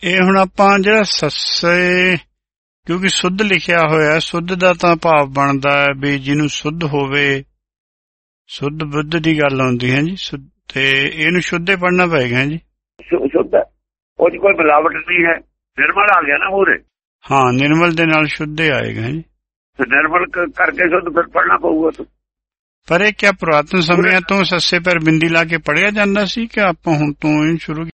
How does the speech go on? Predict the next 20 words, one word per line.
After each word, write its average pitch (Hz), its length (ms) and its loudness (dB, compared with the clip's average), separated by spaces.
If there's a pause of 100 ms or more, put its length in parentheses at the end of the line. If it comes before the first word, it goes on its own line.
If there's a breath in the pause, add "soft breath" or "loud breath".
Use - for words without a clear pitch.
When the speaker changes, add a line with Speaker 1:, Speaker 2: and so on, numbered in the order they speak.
(320)
Speaker 2:
ਕਿਉਂਕਿ 170 240 0 (280)
ਉਚਾਰਨ 156 460 2
ਜਿਹੜਾ 185 180 2 (160)
ਹੈ, 151 240 2
ਉਹ 170 320 0
ਜਲਵਾਯੂ 170 520 2
ਦੇ 190 80 0
ਉੱਤੇ 139 240 0
ਖੜਾ 107 200 0
ਹੈ, 80 60 -4
ਉਚਾਰਨ 156 380 0
ਬਦਲ 151 280 0
ਸਕਦਾ, 90 300 -4 (260)
ਅਰਥ 202 160 -2
ਨਹੀਂ 214 180 0
ਬਦਲ 120 320 0
ਸਕਦੇ, 78 240 -12
ਅਰਥ - 360 -2
ਉਹੀ 113 220 2
ਰਹਿਣਗੇ। 95 360 -2